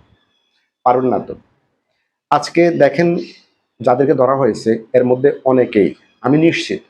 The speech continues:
যারা আওয়ামী লীগের কর্মী, যারা ছাত্রলীগ করে, যারা যুবলীগ করে বা করত, তারা কিন্তু ধরার পরে, মার খাওয়ার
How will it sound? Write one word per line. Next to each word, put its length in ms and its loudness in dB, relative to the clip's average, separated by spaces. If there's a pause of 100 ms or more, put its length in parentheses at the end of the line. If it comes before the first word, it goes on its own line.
যারা 200 2
আওয়ামী 460 0
লীগের 180 2
কর্মী, 400 0
যারা 180 0
ছাত্রলীগ 540 -6
করে, 320 0
যারা 380 0
যুবলীগ 420 0
করে 220 0
বা 120 0
করত, 420 -4 (840)
তারা 160 2
কিন্তু 220 0
ধরার 380 2
পরে, 240 4
মার 380 0
খাওয়ার 280 0